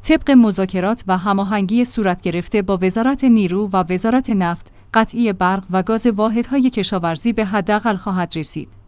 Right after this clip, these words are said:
وی با یادآوری وجود ناترازی در بخش انرژی گفت:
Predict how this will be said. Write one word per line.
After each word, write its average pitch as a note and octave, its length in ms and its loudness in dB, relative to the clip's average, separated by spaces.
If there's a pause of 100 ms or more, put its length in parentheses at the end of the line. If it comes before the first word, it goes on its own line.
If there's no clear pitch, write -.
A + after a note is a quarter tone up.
(200)
وی C#4 160 2
با C4 120 2
یادآوری G#3+ 680 0
وجود A3 360 -2
ناترازی G#3+ 640 0
در A#3 200 0
بخش G3+ 320 -4
انرژی G#3 440 -2
گفت: A#3+ 400 -2